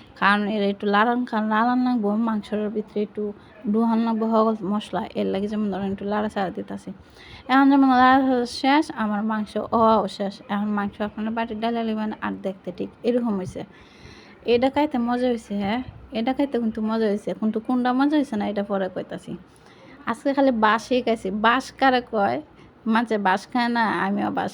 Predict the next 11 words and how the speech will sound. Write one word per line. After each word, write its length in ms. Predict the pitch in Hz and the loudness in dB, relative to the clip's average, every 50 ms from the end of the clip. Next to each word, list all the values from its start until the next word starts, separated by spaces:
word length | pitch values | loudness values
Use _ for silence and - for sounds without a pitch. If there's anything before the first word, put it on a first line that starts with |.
| - - | -10 -14
খাইছি, 400 | - - - 170 - - - - 175 - - 226 - - - 214 233 - - - | -14 -12 -12 -14 -14 -12 -10 -10 -10 -8 -6 -6 -6 -8 -10 -18 -18 -16 -10 -6
কিন্তু 280 | 233 233 220 - 254 262 294 - - - - - | -4 -4 -2 -2 -4 -4 -6 -6 -12 -8 0 2
ওইটা 220 | 262 302 302 330 339 294 | 2 4 4 4 4 4
বাস 160 | 262 240 226 220 - 233 | 4 2 2 0 -4 -6
না, 80 | 233 254 262 294 - - | -6 -4 -6 -6 -2 0
ওইটা 220 | 247 247 247 220 202 180 | 0 0 0 0 -2 -2
বাস। 160 | 180 175 180 - - - 240 | -4 -6 -8 -10 -12 -8 -4
এখন 140 | 220 208 226 226 233 | -4 -2 -2 -2 0
যেমন 180 | 233 220 226 226 | 0 0 0 0
ধরেন 180 | 220 214 214 214 196 | 0 0 0 0 0
এই 40 | 202 | 0